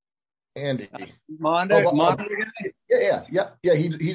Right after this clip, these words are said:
Speaker 1: he was doing front of house on that.
Speaker 2: Oh,
Speaker 1: Yeah, yeah.
Speaker 2: okay.
Speaker 1: Uh, 'cause
Speaker 2: Yeah,
Speaker 1: I was just
Speaker 2: I mean,
Speaker 1: Jason's T M.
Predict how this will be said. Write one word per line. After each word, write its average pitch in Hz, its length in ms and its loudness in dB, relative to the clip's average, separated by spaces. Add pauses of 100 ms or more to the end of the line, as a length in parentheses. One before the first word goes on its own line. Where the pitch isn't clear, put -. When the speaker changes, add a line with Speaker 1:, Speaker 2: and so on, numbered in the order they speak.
Speaker 1:
he 156 100 -4
was 175 120 -2
doing 170 260 0
front 170 200 -2
of 135 60 -2
house 135 420 -6 (100)
on 113 200 -6
that. 92 180 -8
Speaker 2:
Oh, 151 60 -2
Speaker 1:
Yeah, 110 420 0 (380)
yeah. 101 80 -6
Speaker 2:
okay. 101 120 -10 (720)
Speaker 1:
Uh, 127 180 0
'cause 117 140 -6
Speaker 2:
Yeah, 135 100 4
Speaker 1:
I - 20 6
was 151 100 2
just 143 160 -4
Speaker 2:
I 143 40 -4
mean, 139 80 0
Speaker 1:
Jason's 127 260 -6 (120)
T 127 180 -4
M. 87 260 -8